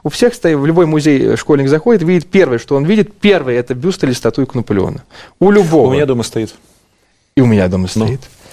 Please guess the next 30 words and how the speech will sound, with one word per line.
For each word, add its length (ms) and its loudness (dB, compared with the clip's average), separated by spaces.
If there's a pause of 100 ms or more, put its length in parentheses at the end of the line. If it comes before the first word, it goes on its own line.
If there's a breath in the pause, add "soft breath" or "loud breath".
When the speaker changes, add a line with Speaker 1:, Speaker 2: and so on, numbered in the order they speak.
(360 loud breath)
Speaker 2:
у 60 -4
нас 140 -2
осталось 260 0
две 140 0
минуты, 360 0
и 140 -2
я 160 2
хочу 400 0
Speaker 1:
<laughs> 0 -
Speaker 2:
немножко 380 -2
объяснить, 420 -4
да, 140 0
нашим, 420 -4
а, 240 -6 (580)
телезрителям, 520 -2
радиослушателям, 680 -2 (520 loud breath)
что 480 -2
в 160 -6 (100)
студии 280 0
со 160 -2
мной 180 0
был 160 0
Евгений 320 0
Панасенков, 720 -4
э, 360 -2
режиссёр 540 0
и 180 -4
историк, 460 -2 (160)
со 220 -6
своей 420 0